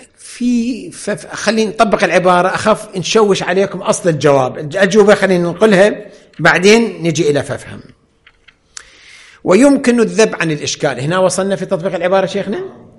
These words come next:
"ويمكن الذب عن الإشكال بأنه إنما يلزم"، هذا الجواب الأول، "إنما يلزم إشكالكم،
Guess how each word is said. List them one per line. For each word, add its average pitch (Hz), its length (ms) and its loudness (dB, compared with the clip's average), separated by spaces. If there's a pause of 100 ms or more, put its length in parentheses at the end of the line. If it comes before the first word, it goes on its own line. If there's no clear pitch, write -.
(300)
"ويمكن 226 440 4
الذب 180 280 2
عن 143 160 -2
الإشكال 113 580 -10
بأنه 147 680 0 (220)
إنما 190 680 4
يلزم"، 147 840 0 (260)
هذا 170 180 0
الجواب 170 340 2
الأول، 135 420 0 (520)
"إنما 190 520 0
يلزم 175 480 2
إشكالكم، 165 920 -4